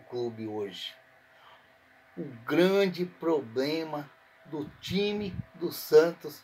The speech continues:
Futebol Clube hoje. Ah, o contratação? Claro, vai precisar.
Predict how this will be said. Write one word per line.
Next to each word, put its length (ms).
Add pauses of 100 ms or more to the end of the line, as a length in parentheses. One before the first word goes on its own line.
Futebol 640
Clube 360
hoje. 500 (1080)
Ah, 280
o 260
contratação? 880 (120)
Claro, 440 (540)
vai 160
precisar. 680